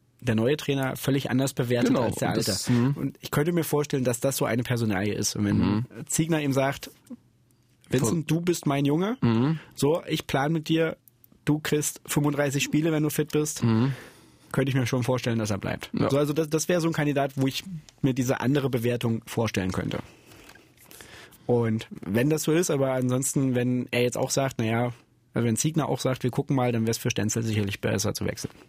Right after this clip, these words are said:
Speaker 2: Mhm.
Speaker 1: Gut, sind wir fast durch. Benjamin Pintol haben wir noch.
Speaker 2: Genau. Und Sliskovic, glaub ich, die beiden noch, ne?
Speaker 1: Genau.
Speaker 2: Genau. Ja, Benny Pintol, äh, auch grad wieder verletzt. Also, äh,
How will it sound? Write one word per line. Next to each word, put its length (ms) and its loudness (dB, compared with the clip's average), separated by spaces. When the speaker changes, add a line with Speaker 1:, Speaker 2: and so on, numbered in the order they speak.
Speaker 2:
Mhm. 300 2
Speaker 1:
Gut, 160 0
sind 180 0
wir 240 -2
fast 360 -4
durch. 260 0
Benjamin 280 0
Pintol 300 0
haben 80 2
wir 80 2
noch. 180 -2
Speaker 2:
Genau. 420 2
Und 120 0
Sliskovic, 460 0
glaub 160 0
ich, 60 -4
die 60 -2
beiden 280 0
noch, 140 -2
ne? 220 2
Speaker 1:
Genau. 340 -2
Speaker 2:
Genau. 260 0
Ja, 320 0
Benny 260 0
Pintol, 640 0
äh, 260 0
auch 200 -2
grad 160 -2
wieder 160 0
verletzt. 760 -2
Also, 480 2
äh, 360 2